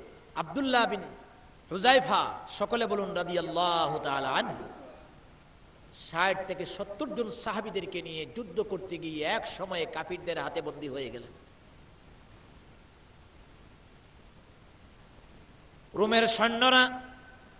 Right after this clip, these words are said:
মুসলমানদেরকে ধরে নিয়ে রোম সম্রাটের কাছে মহা খুশি, "আমাদের রোমের সরকার, রোম সাম্রাজ্য,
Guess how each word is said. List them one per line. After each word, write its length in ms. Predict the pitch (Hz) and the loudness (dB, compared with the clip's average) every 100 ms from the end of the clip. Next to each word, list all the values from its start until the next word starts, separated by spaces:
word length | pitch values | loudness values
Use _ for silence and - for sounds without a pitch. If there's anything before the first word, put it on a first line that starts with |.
| - - - | -20 -20 -10
মুসলমানদেরকে 1000 | 226 320 - 349 339 349 302 302 302 285 | 2 4 8 8 10 6 10 8 10 8
ধরে 380 | 277 240 254 294 | 8 6 8 8
নিয়ে 440 | 285 285 285 262 254 | 6 4 6 6 6
রোম 220 | 254 226 | 4 0
সম্রাটের 580 | - 220 202 196 202 202 | -4 -4 0 2 4 2
কাছে 220 | 190 202 | 0 0
মহা 320 | 202 175 214 | 0 2 2
খুশি, 640 | 214 190 185 185 185 170 156 - - - - - - | 2 -4 -6 -6 -8 -10 -14 -20 -20 -20 -20 -20 -12
"আমাদের 400 | 135 151 151 147 | -6 -2 -2 -4
রোমের 260 | 151 151 151 | -4 -4 -2
সরকার, 680 | - 165 165 165 165 165 - - - - - | -2 -2 2 2 2 0 -10 -18 -20 -20 -10
রোম 180 | 180 196 | -8 -6
সাম্রাজ্য, 720 | - 185 165 165 - 170 165 | -6 -6 -2 -4 -4 -4 -6